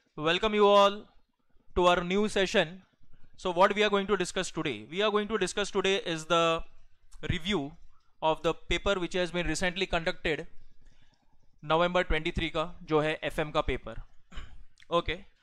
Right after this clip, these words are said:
प्रीवियस वीडियो में मैंने कुछ एनालिसिस किया था, एबीसी एनालिसिस। And let's see the A B C analysis, what we have done in the previous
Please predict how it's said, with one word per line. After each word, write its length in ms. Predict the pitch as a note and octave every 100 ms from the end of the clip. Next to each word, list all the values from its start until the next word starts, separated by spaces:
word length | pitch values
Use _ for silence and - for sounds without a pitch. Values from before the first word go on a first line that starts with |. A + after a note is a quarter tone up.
| - - _ -
प्रीवियस 840 | F#3 F#3+ F#3 G#3+ A#3 C4 - - -
वीडियो 220 | G3+ A3
में 100 | A3+
मैंने 200 | A3 A3
कुछ 300 | A3 G#3+ - -
एनालिसिस 460 | E3+ G3 F#3+ F#3+ G3
किया 160 | G3 F#3+
था, 120 | G3+
एबीसी 400 | F3 E3+ F3 F#3+
एनालिसिस। 580 | E3+ F3 D#3 F3+ - - - - - - - - - - D#3+
And 200 | D#3 D#3+
let's 220 | F3 -
see 100 | G3
the 120 | F3+ F#3
A 140 | E3+ E3+
B 60 |
C 120 | E3+ F3
analysis, 540 | E3+ E3 D#3+ F3+ - -
what 160 | D#3+ D#3
we 100 | D#3+
have 140 | D#3+ D#3+
done 160 | D#3
in 80 | D#3
the 60 | D3+
previous 420 | D3+ D#3 D#3+